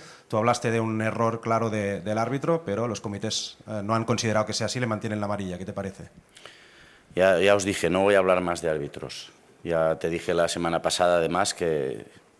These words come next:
Speaker 2: lo habéis visto todo el mundo, ya dije mi opinión la semana pasada.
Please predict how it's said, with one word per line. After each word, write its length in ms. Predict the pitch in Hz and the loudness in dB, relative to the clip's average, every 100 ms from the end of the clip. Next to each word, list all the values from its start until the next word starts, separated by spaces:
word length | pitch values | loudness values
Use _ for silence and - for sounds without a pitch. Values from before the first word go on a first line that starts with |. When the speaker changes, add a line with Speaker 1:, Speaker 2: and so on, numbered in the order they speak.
| _ _ _ | _ _ _
Speaker 2:
lo 120 | - 82 | -4 -2
habéis 140 | 80 | 0
visto 280 | 87 - 87 | -2 -4 -2
todo 160 | 85 | 0
el 60 | 80 | 0
mundo, 280 | 92 104 104 | 0 2 2
ya 140 | 85 | 2
dije 200 | 87 90 | 2 -2
mi 100 | 85 | -6
opinión 340 | 82 85 85 80 | -4 -4 -4 -4
la 80 | |
semana 340 | 78 82 78 73 | -4 -4 -6 -4
pasada. 300 | 78 73 | -6 -8